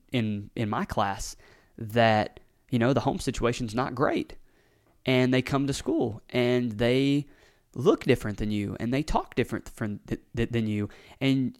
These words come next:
you know, once you get older, sixth, seventh, eighth grade, you can tell that there's an economic difference,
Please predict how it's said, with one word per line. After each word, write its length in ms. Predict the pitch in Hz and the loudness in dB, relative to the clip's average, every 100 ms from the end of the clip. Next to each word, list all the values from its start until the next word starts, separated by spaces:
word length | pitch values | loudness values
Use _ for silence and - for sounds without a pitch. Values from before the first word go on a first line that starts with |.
| _ - | _ -2
you 120 | 127 | 0
know, 140 | 117 | 2
once 340 | 139 139 143 147 | 2 0 0 0
you 80 | |
get 160 | 135 135 | 4 6
older, 380 | 117 160 123 139 | 6 4 2 0
sixth, 380 | - 131 - - | -2 -2 -2 0
seventh, 280 | 123 123 | 0 0
eighth 200 | 117 107 | -2 -2
grade, 240 | - 147 123 | 2 2 2
you 80 | 139 | 0
can 160 | 135 | 0
tell 260 | - - 117 | 0 0 2
that 140 | 127 | 0
there's 220 | 127 127 120 | 2 2 2
an 60 | |
economic 520 | 120 - 135 156 113 | 0 0 0 0 -2
difference, 480 | 123 202 123 101 - | -2 -2 -2 -6 -8